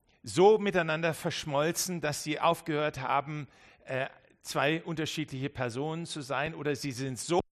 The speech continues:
voneinander getrennt, dass sie aufgehört haben, eine Beziehung zueinander zu leben. Es gibt in, in der, in, es gibt einen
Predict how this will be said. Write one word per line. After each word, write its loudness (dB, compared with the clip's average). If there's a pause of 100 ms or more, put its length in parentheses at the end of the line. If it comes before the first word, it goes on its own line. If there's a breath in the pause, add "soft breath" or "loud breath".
(280 soft breath)
voneinander -2
getrennt, -2 (280 loud breath)
dass -2
sie -2
aufgehört -4
haben, -2
eine -8
Beziehung -10
zueinander -12
zu -18
leben. -20 (1700 loud breath)
Es -8
gibt -4
in, -2 (260 loud breath)
in -4
der, 2
in, -10
es -10
gibt -6
einen -4